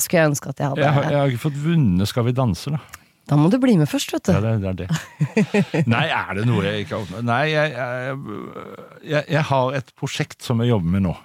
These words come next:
Speaker 1: Mm.
Speaker 2: som er, som i, det er to prosjekter jeg driver og jobber med. Et, jeg skal gjøre noe sammen med Herborg Kråkevik.
Speaker 1: Mm.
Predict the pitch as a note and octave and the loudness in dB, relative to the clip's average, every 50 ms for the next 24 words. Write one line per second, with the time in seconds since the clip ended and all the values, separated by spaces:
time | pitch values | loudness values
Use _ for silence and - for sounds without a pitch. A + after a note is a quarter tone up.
0 | _ - F#3+ D#3+ C3+ C#3+ - _ _ - - _ _ _ _ _ _ _ - - | _ 0 0 0 0 -4 -10 _ _ -20 -20 _ _ _ _ _ _ _ -6 -2
1 | C3 B2 B2+ C3 C3+ B2 - _ _ _ _ _ - A2+ G#2+ F#2 F#2+ G#2 A2 A2 | 0 0 0 0 -2 -4 -8 _ _ _ _ _ -4 -2 0 0 0 0 0 -2
2 | A#2 A#2+ A2 G#2+ A#2 - - D2 - C#3+ - D#3 C3+ A2+ - - - A#2+ A#2 A#2 | -2 -4 -6 -8 -10 -12 -16 -18 -20 -18 -16 -14 -14 -14 -10 -4 -2 -2 -2 -2
3 | A#2 A#2+ A#2 A2+ A2 A2 G#2 D#2 D#2+ E2 B2+ A#2+ - - E3+ D#3+ - C#3 - F#2+ | -2 -4 -4 -4 -4 -4 -6 -8 -6 -4 -6 -2 0 0 -2 0 -2 -4 -4 -4
4 | D#2+ - D2+ E2 E2 C#2 E2 F#2+ D2+ C2 A#1 - - - - - - - - G#2 | -6 -8 -8 -8 -6 -6 -6 -8 -8 -8 -10 -12 -14 -16 -18 -18 -16 -14 -12 -10
5 | G2 G2 - - G2+ G2+ - - A2+ A2 G2+ F#2+ F#2+ F#2+ G2+ A#2 A2+ - G2+ F2+ | -8 -10 -8 -8 -10 -10 -6 -4 -2 0 0 0 0 0 0 -2 -2 -2 -4 -4
6 | F2 F2 F#2+ G2 G#2 G2 E2 D#2 F2+ - - F2+ D2+ - G2+ - - - _ - | -2 -4 -2 -2 -2 -4 -4 -6 -8 -8 -8 -8 -8 -8 -10 -10 -10 -12 _ 0
7 | F#3+ F#3+ E3+ F3 A#3 | 2 2 2 0 -2